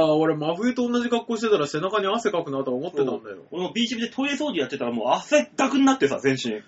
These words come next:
Speaker 2: あっちっつって。
Speaker 1: なんだろう、我々二人とも汗のかき方が良くない気がする。
Speaker 2: <laughs> なんでだよ。良くなくはないだろ、絶対。
Speaker 1: そう？健康的じゃない気がする。
Speaker 2: いやー、そんな油汗かく方が健康的でないよ。
Speaker 1: まあね。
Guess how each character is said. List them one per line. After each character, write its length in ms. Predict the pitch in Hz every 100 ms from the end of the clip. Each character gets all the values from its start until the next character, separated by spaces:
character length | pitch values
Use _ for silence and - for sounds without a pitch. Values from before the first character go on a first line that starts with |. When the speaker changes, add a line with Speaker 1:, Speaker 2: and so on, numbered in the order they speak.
| -
Speaker 2:
あ 180 | 131 175
っ 80 |
ち 180 | - 339
っ 120 | 330 -
つ 160 | -
っ 40 | -
て。 180 | - _ _
Speaker 1:
な 140 | 143 196
ん 40 |
だ 60 | 156
ろ 120 | 131
う、 80 | 127
我 180 | 156 208
々 320 | 233 240 247
二 0 |
人 280 | - 233 240
と 100 | 240
も 340 | 240 233 -
汗 240 | 202 254 233
の 100 | 165
か 160 | 143
き 80 | -
方 180 | 180 165
が 100 | 117
良 140 | 151
く 100 | 208
な 140 | 139 156
い 60 |
気 100 | -
が 60 | -
す 200 | - 214
る。 140 | -
Speaker 2:
<laughs> 0 | 165
な 280 | 175 330
ん 60 | 262
で 80 | 127
だ 160 | 101 85
よ。 100 | - _ - - 240 - 127
良 160 | 302
く 120 | - 196
な 160 | 220
く 80 | -
は 120 | 165
な 160 | 160 247
い 40 |
だ 80 | 120
ろ、 100 | 95
絶 160 | 95 -
対。 40 |
Speaker 1:
そ 140 | - 143 117 139
う？ 80 | -
健 260 | 208 226
康 140 | 233 220
的 140 | 196
じ 40 | 190
ゃ 60 |
な 180 | 170 240
い 60 | 165
気 80 |
が 140 | 123 -
す 100 | 113
る。 140 | - _ _ -
Speaker 2:
い 20 |
や 80 | - - 180 180 175 139
ー、 20 | 131
そ 100 | 190
ん 40 |
な 160 | 175 139
油 220 | 170 233
汗 160 | 294 170
か 140 | 156
く 180 | - 143
方 160 | 135 120
が 100 | 104
健 180 | 135 131
康 180 | 139
的 120 | 127 120
で 100 | 120
な 120 | 117
い 60 |
よ。 80 | 90 135
Speaker 1:
ま 240 | 127 110
あ 20 |
ね。 160 | 107